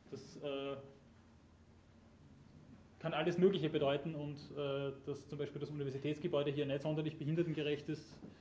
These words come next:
ist, glaube ich, auch kein Geheimnis. Ja. Ähm, Inklusion würde bedeuten, dass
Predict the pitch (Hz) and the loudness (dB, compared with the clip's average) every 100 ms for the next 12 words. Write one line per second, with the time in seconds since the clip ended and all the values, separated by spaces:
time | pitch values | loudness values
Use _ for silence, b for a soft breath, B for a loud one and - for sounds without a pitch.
0 | B - - 143 - 147 131 127 135 123 | B -20 -16 -8 0 2 2 0 -2 -2
1 | 110 107 107 127 139 - - - - - | -2 -4 -4 -6 -6 -8 -14 -20 -20 -20
2 | - 147 151 151 156 - - - - - | -2 2 2 2 -2 -6 -12 -20 -20 -20
3 | - - - - - - - - - - | -20 -20 -20 -20 -20 -20 -18 -16 -16 -20
4 | - - - 233 254 254 196 208 214 - | -20 -20 0 4 4 4 2 4 2 2
5 | - 175 180 175 165 170 151 160 185 175 | -2 0 0 -2 -4 2 4 4 -2 -4
6 | 135 - 170 - - | -8 -6 -6 -8 -14